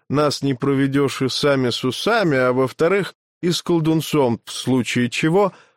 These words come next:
поговорить умеем. Он скривил рожу сушёной смоквой, буркнул о каких-то жабах-дутышах, каждый из которых мнит себя горой Кайласы, и прочь пошёл.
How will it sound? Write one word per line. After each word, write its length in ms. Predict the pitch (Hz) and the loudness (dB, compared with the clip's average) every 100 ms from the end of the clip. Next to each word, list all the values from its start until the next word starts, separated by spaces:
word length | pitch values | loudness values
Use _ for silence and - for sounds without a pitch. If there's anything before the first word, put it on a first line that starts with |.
| _ _ | _ _
поговорить 640 | 151 135 123 123 143 - | -2 2 2 2 0 0
умеем. 560 | 135 117 101 98 95 - _ _ _ _ _ _ | -2 0 0 -2 -6 -14 _ _ _ _ _ _
Он 180 | 143 175 | -2 0
скривил 600 | - - 202 202 240 208 | 0 -2 -2 0 0 2
рожу 300 | 190 208 175 | 2 2 0
сушёной 560 | - 143 - 175 147 123 | -2 -4 -2 -2 0 -2
смоквой, 760 | - 135 175 - 151 156 127 _ _ _ - | -4 -2 -2 -2 -2 -2 -2 _ _ _ -4
буркнул 500 | 151 214 165 139 127 | 0 0 0 0 0
о 60 | |
каких-то 520 | 117 123 151 - 139 120 | 0 -2 -2 -4 -2 0
жабах-дутышах, 1400 | 120 139 120 - - 113 117 185 185 196 - 190 - _ | 0 0 0 -6 -12 -10 -4 -4 -2 -4 -4 -8 -12 _
каждый 420 | 180 170 151 175 | -2 0 0 -2
из 160 | 160 - | -2 -2
которых 480 | 170 156 175 156 - | -4 0 0 0 0
мнит 320 | 165 165 151 | 0 0 -2
себя 400 | - 151 156 143 _ _ - | -6 0 0 -2 _ _ -6
горой 420 | 131 156 156 143 | 0 2 2 0
Кайласы, 840 | - 156 156 156 151 139 - 139 - - - - _ | 0 0 2 2 2 0 -4 -4 -6 -20 -20 -20 _
и 260 | 226 269 277 - _ | -2 0 -2 -6 _
прочь 360 | 170 185 170 - | 0 2 0 0
пошёл. 520 | 160 147 156 151 | -2 0 0 0